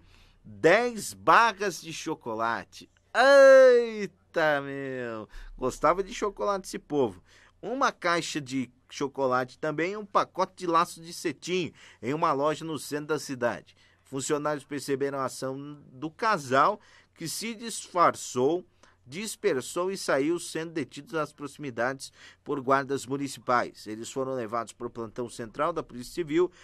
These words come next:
atuados em flagrante por furto e apresentados em audiência de custódia. A filha do casal, uma criança de três anos, foi entregue à avó, né? E ainda o pessoal, viu?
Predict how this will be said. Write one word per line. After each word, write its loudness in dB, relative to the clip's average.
atuados 0
em -6
flagrante -6
por -6
furto -6
e 0
apresentados -4
em -6
audiência -6
de -14
custódia. -4
A 0
filha -2
do -6
casal, 2
uma -6
criança -8
de -18
três -6
anos, -4
foi -12
entregue -6
à -2
avó, 4
né? -2
E 2
ainda 2
o 2
pessoal, 2
viu? 0